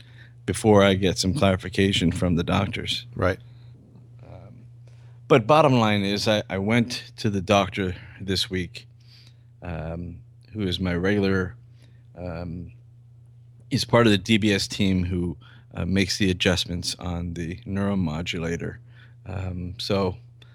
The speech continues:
Speaker 1: it's been working very well, and I was going in to just meet with him and,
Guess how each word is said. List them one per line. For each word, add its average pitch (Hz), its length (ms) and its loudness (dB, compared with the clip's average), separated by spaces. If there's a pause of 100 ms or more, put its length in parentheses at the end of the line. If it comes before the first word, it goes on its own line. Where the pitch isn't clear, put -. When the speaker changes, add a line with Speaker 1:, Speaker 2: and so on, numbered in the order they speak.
(300)
Speaker 1:
it's - 220 2
been 104 220 6
working 104 320 2
very 95 160 2
well, 120 340 6
and 107 140 0
I 98 100 -2
was 98 240 -4
going 101 300 -4
in 98 200 -2
to - 100 -14
just - 400 -6 (600)
meet 113 240 2
with 107 160 0
him 107 220 0
and, 82 360 -4